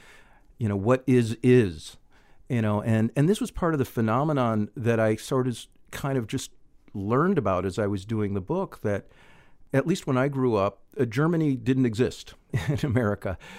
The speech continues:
Beethoven was even American, like, "Da, da, da, da, come on, that's American, come on,"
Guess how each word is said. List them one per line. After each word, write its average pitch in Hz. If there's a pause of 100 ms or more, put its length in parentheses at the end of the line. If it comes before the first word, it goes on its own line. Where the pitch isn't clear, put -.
(240)
Beethoven 120
was 98
even 98
American, 92
like, 92
"Da, 156
da, 156
da, 151
da, 107
come 151
on, 110
that's 120
American, 165
come 175
on," 135